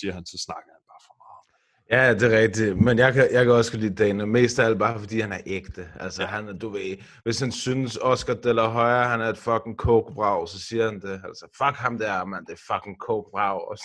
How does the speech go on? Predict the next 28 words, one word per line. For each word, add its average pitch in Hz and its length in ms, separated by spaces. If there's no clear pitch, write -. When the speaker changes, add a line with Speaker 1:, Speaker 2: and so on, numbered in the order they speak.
Speaker 2:
<laughs> - 1500
han 208 120
er 196 100
totalt 190 400
ligeglad. 170 260
Han 170 120
er 147 100
bare 160 220
direktør 156 400
for 151 60
et 160 200
af 139 40
de 143 140
største 156 520
firmaer, 160 580
sports 151 340
Speaker 1:
Ja, 160 60
ja. 151 40
Speaker 2:
entertainment 143 680
firmaer 147 320
i 135 60
hele 147 180
verden. 139 400
<laughs> 208 140
Det 139 40
er 131 60
bare 135 180
så, 123 180